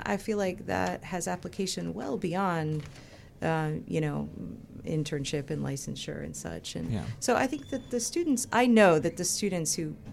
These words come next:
Speaker 1: who care to, to pursue that will, will get there
Speaker 2: Right.
Speaker 1: because they have to pay the
Speaker 2: <laughs>
Speaker 1: bills.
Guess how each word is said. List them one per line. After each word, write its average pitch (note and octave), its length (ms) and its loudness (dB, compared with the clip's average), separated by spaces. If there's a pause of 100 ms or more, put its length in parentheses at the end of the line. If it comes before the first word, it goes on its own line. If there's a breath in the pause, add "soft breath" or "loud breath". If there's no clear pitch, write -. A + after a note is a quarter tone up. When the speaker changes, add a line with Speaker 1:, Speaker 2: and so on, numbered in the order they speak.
(260)
Speaker 1:
who F3 120 -2
care E3+ 340 0
to, D#3 160 0 (420)
to - 100 -4
pursue E3 420 0
that D3+ 320 -2
will, D3+ 400 0 (640 soft breath)
will F3 160 6
get F#3 260 6
there E3 440 4
Speaker 2:
Right. A2+ 160 8
Speaker 1:
because E3 180 8
they F3 120 6
have E3 160 12
to - 80 12
pay - 180 12
the E3 100 6
Speaker 2:
<laughs> D#3+ 80 6
Speaker 1:
bills. D#3+ 320 6